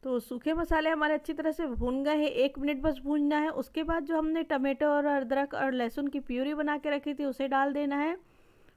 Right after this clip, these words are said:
और इसे भी अच्छी तरह से हमें मिक्स कर देना है फ्रेंड्स।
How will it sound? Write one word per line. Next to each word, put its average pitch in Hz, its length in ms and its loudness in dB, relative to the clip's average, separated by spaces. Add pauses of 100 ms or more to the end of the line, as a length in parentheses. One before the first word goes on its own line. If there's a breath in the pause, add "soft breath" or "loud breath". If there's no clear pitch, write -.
और 269 160 0
इसे 294 240 -2
भी 294 100 0
अच्छी 294 240 -2
तरह 277 220 0
से 330 200 -2
हमें 302 340 0
मिक्स 262 320 0
कर 254 240 0
देना 277 240 2
है 294 80 2
फ्रेंड्स। 302 540 -4